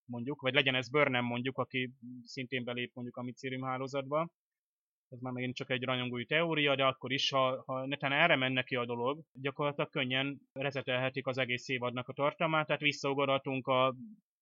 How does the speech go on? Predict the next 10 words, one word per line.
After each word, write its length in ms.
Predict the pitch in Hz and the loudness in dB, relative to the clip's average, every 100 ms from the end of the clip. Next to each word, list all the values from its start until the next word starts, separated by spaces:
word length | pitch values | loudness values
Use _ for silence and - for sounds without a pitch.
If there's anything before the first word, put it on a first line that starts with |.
| _ | _
ugye, 200 | 131 131 | -12 -6
a 300 | 127 127 131 131 127 - | -4 -4 -6 -10 -18 -16
Senju 400 | - 135 127 123 | -4 -2 -2 -2
idejében, 640 | 170 156 143 139 131 127 | 4 6 6 6 4 2
még 280 | 135 131 127 - 127 131 | 0 -6 -10 -20 -20 -12
ugye 120 | 127 | -6
mindenki 420 | 135 123 120 127 | -4 -4 -4 -2
életben 460 | 165 151 139 135 127 | 2 2 4 0 0
van, 180 | 131 123 | -2 -2
és, 260 | 123 - | -6 -10